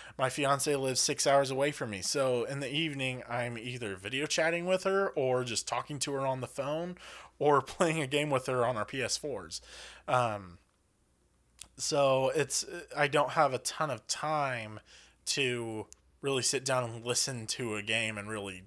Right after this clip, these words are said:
dive into the game, um, because I'm talking to my fiance. So, um,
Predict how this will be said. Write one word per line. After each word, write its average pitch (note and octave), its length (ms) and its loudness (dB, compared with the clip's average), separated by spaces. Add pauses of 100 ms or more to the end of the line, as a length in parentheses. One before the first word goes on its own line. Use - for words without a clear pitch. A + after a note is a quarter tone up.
dive A2+ 280 -2
into B2 360 -8
the G2+ 100 -12
game, F#2+ 480 -8 (480)
um, G2+ 340 -8
because A2 360 -4 (100)
I'm G#2 400 -8 (160)
talking G#2 440 -4
to - 120 -8
my F#2+ 100 -8
fiance. G2+ 540 -12
So, F#2+ 360 -2 (420)
um, G#2 480 -6